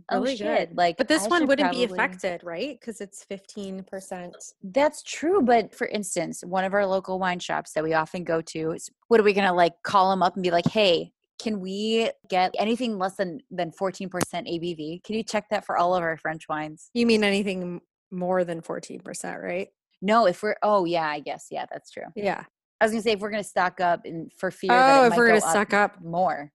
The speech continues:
Speaker 2: I mean, you better get, if you like that German Riesling, you better get on that, 'cause you're not gonna
Speaker 1: Fuck.
Speaker 2: find much of that.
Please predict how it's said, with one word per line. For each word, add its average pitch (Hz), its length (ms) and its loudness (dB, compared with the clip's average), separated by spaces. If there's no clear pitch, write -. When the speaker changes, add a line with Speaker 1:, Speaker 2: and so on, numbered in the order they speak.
Speaker 2:
I 240 100 2
mean, 277 240 8
you 262 100 8
better 262 260 6
get, 240 200 6
if 214 100 4
you 240 140 2
like 240 280 4
that 190 140 0
German 220 280 -2
Riesling, 185 500 0
you 180 60 -4
better 202 240 0
get 185 140 0
on 208 180 2
that, 175 240 -4
'cause 185 240 -6
you're 202 120 0
not 220 200 2
gonna 180 160 -2
Speaker 1:
Fuck. - 80 -6
Speaker 2:
find 190 560 -2
much 185 240 -4
of 180 80 -2
that. 196 460 2